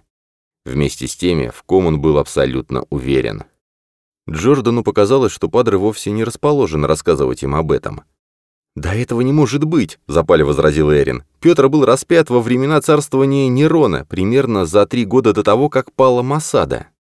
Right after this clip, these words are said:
Корсо, повернув голову в сторону, ответил ей тихим голосом. "При описании исторических событий точность соблюдается не всегда". Как раз в тот момент, когда преподобный произнёс эту загадочную фразу,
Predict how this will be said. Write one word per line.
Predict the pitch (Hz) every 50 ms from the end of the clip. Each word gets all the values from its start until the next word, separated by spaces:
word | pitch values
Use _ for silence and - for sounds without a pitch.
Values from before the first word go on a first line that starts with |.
| _ _ _ _ _ _ _ _ _ _ _
Корсо, | - 92 98 98 - 82
повернув | - 80 73 69 69 71 78 76 67 71
голову | 73 82 78 73 71 69 71
в | 65 -
сторону, | - - 90 90 82 76 69 65 65
ответил | 65 - 78 80 82 78 78 73
ей | 69 65 67 65
тихим | - - 71 69 - 67 67 65
голосом. | 71 67 60 53 52 - - 50 50 - - _ _ _ _ _ _ _ _ _ _ _ _ _ _ _ _
"При | - 67 67 69
описании | 69 - 78 76 - 98 87 85 80 78 76 76
исторических | 73 - - 82 78 80 78 - 76 - - 80 78
событий | - - 80 80 92 117 113 - 69
точность | 69 - 110 123 - - 73 71 73 -
соблюдается | - - 62 64 71 67 67 69 62 60 62 - - 57 53 - - -
не | 78 80 82
всегда". | - - - 80 - 78 69 - 53 - - _ _ _ _ _ _ _ _ _ _ _ _ _ _ _
Как | - 73 73 -
раз | 76 73 -
в | - -
тот | - 85 80 -
момент, | 76 71 69 73 85 92 90 80
когда | - - 76 78 76 85 80
преподобный | 80 82 80 82 80 87 101 90 82 85 80 78
произнёс | - 82 87 85 82 76 78 98 98 87 -
эту | 90 80 82 80
загадочную | 71 76 87 85 82 90 82 76 78 - - 87 85 80
фразу, | - - 110 117 117 92 80 65 65 -